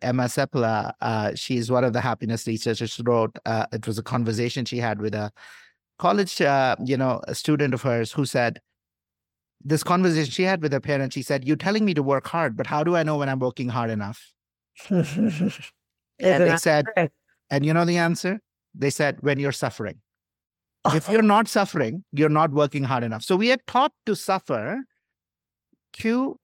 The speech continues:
Speaker 1: be happy, right? If you wanna be hap-, if you wanna get to heaven,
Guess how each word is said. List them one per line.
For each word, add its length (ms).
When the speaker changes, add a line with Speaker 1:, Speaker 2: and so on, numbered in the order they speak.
Speaker 1:
be 180
happy, 400
right? 300
If 160
you 120
wanna 280
be 140
hap-, 460
if 220
you 100
wanna 240
get 200
to 100
heaven, 380